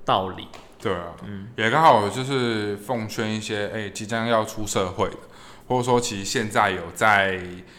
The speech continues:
Speaker 2: 哎，职场上打工工作，或甚至是说 maybe 是一个一天的工读也好，我觉得那都是一份值得让人家尊敬的工作，
Speaker 1: 嗯哼。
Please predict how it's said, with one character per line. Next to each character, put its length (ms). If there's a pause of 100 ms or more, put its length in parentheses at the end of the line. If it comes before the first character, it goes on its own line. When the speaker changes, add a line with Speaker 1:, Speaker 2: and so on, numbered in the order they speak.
(160)
Speaker 2:
哎， 560 (140)
职 120
场 220
上 220
打 160
工 240
工 240
作， 320 (260)
或 160
甚 180
至 300
是 80
说 500
maybe 360
是 160
一 240
个 440
一 60
天 240
的 80
工 300
读 180
也 200
好， 240 (480)
我 140
觉 120
得 180
那 120
都 220
是 200
一 140
份 380 (160)
值 240
得 100
让 120
人 80
家 100
尊 240
敬 140
的 80
工 340
作， 180
Speaker 1:
嗯 300
哼。 20